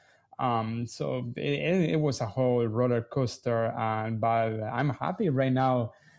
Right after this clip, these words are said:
that with everything that I learned, uh, all the new technology, all the technology that is available for us, uh, and the fact that I can right now do a show where I can travel everywhere around the world is something that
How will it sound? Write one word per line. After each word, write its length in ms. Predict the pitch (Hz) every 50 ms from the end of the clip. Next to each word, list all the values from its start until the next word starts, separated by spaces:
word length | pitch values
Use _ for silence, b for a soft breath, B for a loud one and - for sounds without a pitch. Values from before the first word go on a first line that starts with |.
| b b -
that 340 | 147 127 131 127 123 127 127
with 160 | 127 127 -
everything 460 | - 151 139 139 131 123 139 135 127
that 80 | 131 123
I 80 | 120
learned, 600 | 123 123 123 135 135 135 135 135 135 131 131 127 127 b b b b b _ -
uh, 320 | - 135 127 120 120 120 - -
all 160 | 139 135 139 135
the 140 | 123 139
new 140 | 135 139 135
technology, 500 | 131 - 127 131 131 135 135 131 123 131
all 140 | 156 151 139
the 60 | 139 117
technology 420 | 135 127 139 151 151 143 131 139
that 120 | 127 127 131
is 140 | 127 123 127
available 640 | 113 117 135 139 139 139 131 117 123 127 123 123 113
for 260 | - - 135 127 127
us, 400 | 123 123 123 123 120 117 113 - b b b b b b -
uh, 300 | 123 117 117 113 113 - -
and 440 | 123 120 117 120 117 120 147 151 127
the 120 | 123 117
fact 420 | - - - 135 135 139 131 127 120
that 180 | 131 123 -
I 140 | 120 127 127
can 400 | - - 135 123 127 123 117 - - -
right 320 | 156 127 120 123 123 127
now 340 | 127 123 123 123 123 123 120
do 260 | 113 110 113 131 127
a 60 | 117 107
show 360 | - - - 160 151 143 135
where 200 | 123 117 120 120
I 80 | 120 120
can 200 | - 120 117 113
travel 460 | - - 135 127 117 127 127 127 - _ _ 170
everywhere 580 | 170 165 147 135 143 139 131 131 135 131 123
around 240 | 123 127 131 127 127
the 100 | 123 120
world 360 | 113 120 127 127 123 120 120 -
is 100 | 123 -
something 360 | - 156 139 120 139 139 127
that 260 | 123 120 - - b